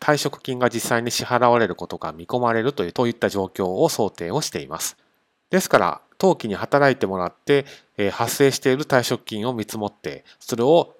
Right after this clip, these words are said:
引き当て金として計上する必要があるんじゃないですかと。そういった発想に立つのが退職給付引き当て金です。仕分けはこんな感じです。右側貸方に引き当て金を計上し、左側借方に退職給付費用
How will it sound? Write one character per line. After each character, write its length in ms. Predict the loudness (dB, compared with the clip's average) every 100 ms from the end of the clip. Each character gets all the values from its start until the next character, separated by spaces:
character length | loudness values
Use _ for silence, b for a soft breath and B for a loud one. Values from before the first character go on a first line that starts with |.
| _
引 100 | -20
き 40 | 2
当 140 | 4 4
て 120 | 2
金 180 | -4 -10
と 160 | -10
し 100 | -10
て 200 | -4 -4
計 240 | -2 -2 0
上 180 | 0
す 160 | -2 -4
る 80 | -10
必 220 | -10 -4
要 100 | -2
が 100 | 0
あ 40 |
る 100 | -2
ん 60 | -4
じ 60 | -10
ゃ 20 |
な 100 | -12
い 20 |
で 80 | -12
す 80 | -14
か 100 | -14
と。 140 | -16 _ b b
そ 180 | -2 0
う 40 | 2
い 40 |
っ 40 |
た 120 | 2 0
発 180 | -2
想 160 | -2 -4
に 80 | -2
立 160 | -4 -2
つ 40 |
の 100 | -2
が 100 | -2
退 200 | -2 -4
職 200 | -4 -8
給 160 | -8 -8
付 140 | -6
引 40 | -8
き 120 | -6
当 120 | -8
て 120 | -6 -12
金 180 | -16
で 100 | -16
す。 140 | -14 -12
仕 140 | -2
分 120 | 0 4
け 80 | 2
は 80 |
こ 120 | 2 0
ん 40 |
な 80 | -2
感 180 | -4 -8
じ 80 |
で 80 | -10
す。 160 | -12 -12 -10
右 200 | -6 6
側 280 | 8 8
貸 220 | 6 0 2
方 240 | 2 2
に 80 | -2
引 80 | -6
き 160 | -12 4
当 140 | 4
て 100 | 4
金 200 | -2 -4 -2
を 40 |
計 240 | -2 -4 -4
上 220 | -8 -10
し、 280 | -12 -16 -20 b b _
左 300 | 2 4 6
側 200 | 6 6
借 240 | 4 -2
方 240 | 0 -2 -4
に 100 | -6
退 240 | 0 0
職 320 | 0 -4 -8 -6
給 200 | -2 -2
付 120 | -2
費 140 | -6 0
用 260 | 2 0